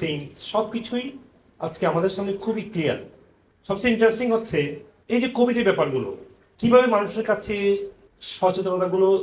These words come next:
সহজে ছড়িয়ে পড়েছিল। আজকে অত্যাধুনিক মেডিকেল গবেষণা এবং রিসার্চ, মেডিসিন, ইকুইপমেন্ট, টেস্টিং, ডায়াগনস্টিক, এই যে সাকসেসফুল যে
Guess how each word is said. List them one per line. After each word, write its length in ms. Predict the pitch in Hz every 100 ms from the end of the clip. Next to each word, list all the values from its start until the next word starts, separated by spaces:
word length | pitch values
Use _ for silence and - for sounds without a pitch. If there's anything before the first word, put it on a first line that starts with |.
| -
সহজে 260 | 226 226 240
ছড়িয়ে 240 | 196 160 143
পড়েছিল। 300 | 131 123 113 95 - _ _ -
আজকে 360 | 160 - 180 165 160 - - _ _ _ -
অত্যাধুনিক 560 | 165 180 175 190 185 190 - 156
মেডিকেল 320 | 160 165 170 160 160 - - _ -
গবেষণা 500 | 147 151 - 151 143 139 131 120
এবং 180 | 131 127 127 123 - _ _ _
রিসার্চ, 580 | 147 - - 147 131 123 -
মেডিসিন, 560 | 127 127 131 - 127 120 117 - _ _ -
ইকুইপমেন্ট, 640 | 143 151 143 135 123 117 -
টেস্টিং, 400 | 147 139 - 143 131 120
ডায়াগনস্টিক, 560 | 123 123 123 - 127 - - _ _
এই 100 | 208
যে 180 | 202 214 202 196 - _ _ -
সাকসেসফুল 840 | - 190 - - 233 - - 202 190 180 - -
যে 100 | 139